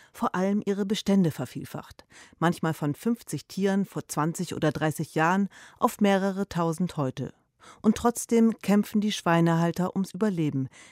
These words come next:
wie der Autor eindrücklich nachzeichnet. Gerade einmal zwei Euro pro Tier blieben in den schlechten Phasen des sogenannten Schweinezyklus,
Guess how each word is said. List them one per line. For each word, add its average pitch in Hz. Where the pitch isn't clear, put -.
wie 165
der 156
Autor 208
eindrücklich 156
nachzeichnet. 139
Gerade 170
einmal 156
zwei 233
Euro 175
pro -
Tier 202
blieben 233
in 190
den 180
schlechten -
Phasen 180
des 143
sogenannten 143
Schweinezyklus, 180